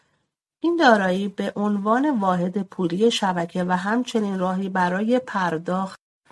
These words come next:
کارمزدها در نظر گرفته می‌شوند. بنابراین هر چقدر که مقبولیت شبکه اتریوم افزایش پیدا کند،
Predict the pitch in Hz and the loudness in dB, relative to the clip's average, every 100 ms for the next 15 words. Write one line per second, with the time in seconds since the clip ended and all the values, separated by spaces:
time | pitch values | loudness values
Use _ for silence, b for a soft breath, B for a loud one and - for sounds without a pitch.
0 | _ - 240 220 214 214 214 208 - 220 | _ 4 6 8 6 4 4 2 0 4
1 | 226 214 190 185 185 185 196 170 156 151 | 4 4 2 2 0 2 2 4 2 0
2 | - 170 170 - - - 180 180 233 240 | -6 -4 -4 -4 -4 -6 -6 0 2 4
3 | 247 240 240 285 311 277 - _ _ _ | 4 4 4 4 2 -2 -10 _ _ _
4 | - 285 302 - 208 190 180 - 196 202 | 2 4 4 2 -2 -2 -4 -2 -2 0
5 | 208 208 208 214 226 269 277 247 - 185 | 0 0 -2 0 4 2 2 0 2 0
6 | 180 175 214 208 190 196 180 175 196 - | 0 -2 -2 -2 -2 -2 0 0 -2 0
7 | 190 190 - 214 233 233 175 185 175 175 | 0 0 -2 2 2 2 -2 -2 -2 -4
8 | 190 220 233 | -4 -2 -2